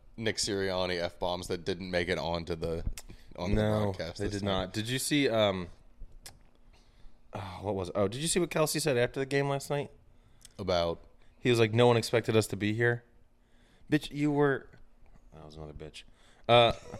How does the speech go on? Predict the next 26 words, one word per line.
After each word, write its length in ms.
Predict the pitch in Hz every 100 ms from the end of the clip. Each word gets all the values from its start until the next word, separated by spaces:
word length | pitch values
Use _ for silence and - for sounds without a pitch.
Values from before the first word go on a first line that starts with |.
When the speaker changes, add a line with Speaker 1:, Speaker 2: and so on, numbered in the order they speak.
| - -
Speaker 2:
<laughs> 440 | - - - -
you 500 | 117 139 165 165 147 104
were, 380 | 175 185 170 147
one, 160 | 175 170
like, 320 | 160 175 - 160
the 120 | 160
odds-on 380 | 160 165 165 160
favorite 380 | 185 185 139
all 200 | - 156
year. 420 | 160 190 269 104 - - - - - - - - - - -
Just 140 | 120 123
him, 140 | 127
Speaker 1:
Yeah. 180 | 135 135
Speaker 2:
just 140 | 151
him 160 | 156 170
and 100 | 165
Kirby 220 | 175 160
Smart. 440 | - 170 131 - - - - - -
No 100 | 139
one 120 | 156
expected 380 | 151 175 165 160
us 140 | 156
to 80 | -
be 220 | 156 160
here. 300 | 127 110 -
<laughs> 60 | -